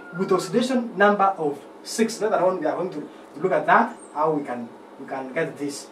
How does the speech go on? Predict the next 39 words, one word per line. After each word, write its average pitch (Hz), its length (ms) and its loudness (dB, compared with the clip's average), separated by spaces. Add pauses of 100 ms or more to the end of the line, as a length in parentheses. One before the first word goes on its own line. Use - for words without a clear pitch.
(260)
Then 254 240 6
we 202 160 6
have 220 300 6
also 220 340 4
four 254 380 4
atoms 196 300 2
of 160 120 -2
oxygen. 170 400 -6 (260)
Now 233 220 10
oxygen 226 300 6
here 202 220 6
is 151 180 -4
not, 196 240 0
uh, 143 340 0 (280)
is - 100 -12
not 175 240 2
a - 40 -2
peroxide, - 380 2 (100)
and - 120 -2
therefore 214 440 4 (360)
it 165 100 -8
is 156 120 -4
obvious 220 420 6
that - 180 -4 (100)
oxidation 185 420 -2
number 185 200 4
is 160 340 0
negative 151 440 -2 (400)
negative 147 400 -2 (120)
two, - 300 0 (160)
it's - 120 -18
negative 131 420 -10
two, 160 160 -12 (420)
as 151 200 2
applied 170 460 2
in 139 200 -8
rule 170 180 -2
number 127 200 -4
four. 170 320 2